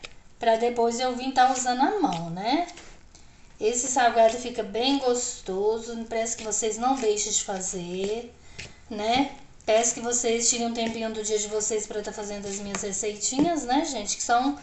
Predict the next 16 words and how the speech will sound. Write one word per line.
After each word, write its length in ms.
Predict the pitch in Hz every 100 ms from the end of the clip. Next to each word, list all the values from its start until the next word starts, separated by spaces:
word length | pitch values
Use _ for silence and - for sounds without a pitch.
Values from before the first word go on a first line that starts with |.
| - - - - -
básicas, 880 | 190 190 190 196 233 285 311 330
simples, 760 | - - 240 226 262 269 294 285
mas 240 | 277 262 -
que 160 | -
fica 160 | 254 240
bem 260 | 240 294
gostosa, 720 | 359 392 381 - 190 170 165 180
né? 400 | 196 269 359 - - - - - - - - -
Fica 240 | - 220
bem 800 | 214 247 302 339 339 349 349 339 - -
bom 220 | 220 269
mesmo 380 | 302 240 247 254
as 100 | 254
minhas 240 | 247 254 247
receitas, 640 | 294 294 214 175 165 180
né? 320 | 190 240 320